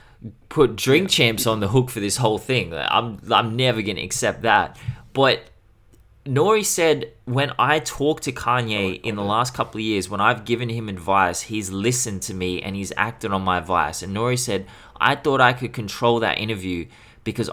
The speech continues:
Speaker 1: I thought Kanye listens to me." And he, and Nori said, "Within the first five minutes of that interview, I realized I had no control whatsoever." And he said,
Speaker 2: And
Speaker 1: I
Speaker 2: what did I say to you after, after you told me about that?
Speaker 1: What?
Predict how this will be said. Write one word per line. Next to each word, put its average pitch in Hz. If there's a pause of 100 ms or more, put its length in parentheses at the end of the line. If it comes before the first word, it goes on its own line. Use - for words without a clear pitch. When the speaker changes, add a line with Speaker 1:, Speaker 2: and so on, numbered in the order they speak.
Speaker 1:
I 120
thought 104 (220)
Kanye 113
listens 101
to 95
me." 82 (340)
And 113
he, -
and 110
Nori 135
said, 120
"Within 110
the 101
first 135
five 139
minutes 131
of 127
that 117
interview, 107
I 110
realized 107
I 107
had 104
no 104
control 98
whatsoever." 90 (580)
And 98 (160)
he 110
said, 98 (320)
Speaker 2:
And 107
Speaker 1:
I 107
Speaker 2:
what 147
did 139
I 139
say 131
to -
you 120
after, 110
after 113
you 101
told 101
me 87
about 64
that? - (100)
Speaker 1:
What? 92